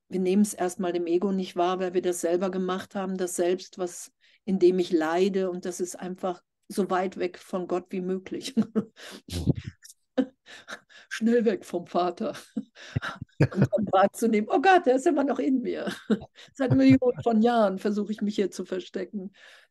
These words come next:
Und nicht gelungen, danke. <laughs> Es ist nicht gelungen. <clears throat> Ah, ich danke.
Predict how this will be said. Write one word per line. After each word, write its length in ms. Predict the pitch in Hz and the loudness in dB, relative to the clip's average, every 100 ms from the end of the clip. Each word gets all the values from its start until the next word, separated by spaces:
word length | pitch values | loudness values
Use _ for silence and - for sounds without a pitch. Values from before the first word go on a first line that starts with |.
| _ _ _ _ _ _ 220 | _ _ _ _ _ _ 0
Und 160 | 202 | 0
nicht 200 | 185 - | 0 0
gelungen, 540 | 180 170 160 151 156 _ | -2 0 -4 -8 -14 _
danke. 520 | 165 - - 143 139 _ _ | -10 -8 -8 -10 -10 _ _
<laughs> 880 | - - - 233 - 220 - 190 90 - - - - - 131 - | -12 -12 -8 -10 -4 -4 -4 -10 -8 -6 -8 -8 -20 -14 -12 -6
Es 160 | - - | -6 -8
ist 180 | - 185 | -14 -16
nicht 280 | - - | -20 -16
gelungen. 500 | - - 175 - 202 - _ _ _ _ _ _ _ _ _ _ | -6 -6 -6 -8 -12 -18 _ _ _ _ _ _ _ _ _ _
<clears throat> 480 | 320 294 262 220 - _ _ _ _ _ _ _ _ _ _ _ _ _ _ _ _ _ _ _ _ _ _ - | -6 -4 -4 -6 -6 _ _ _ _ _ _ _ _ _ _ _ _ _ _ _ _ _ _ _ _ _ _ -8
Ah, 200 | 190 165 | -8 -8
ich 100 | - | -14
danke. 580 | 165 160 160 - 147 | -16 -14 -16 -14 -16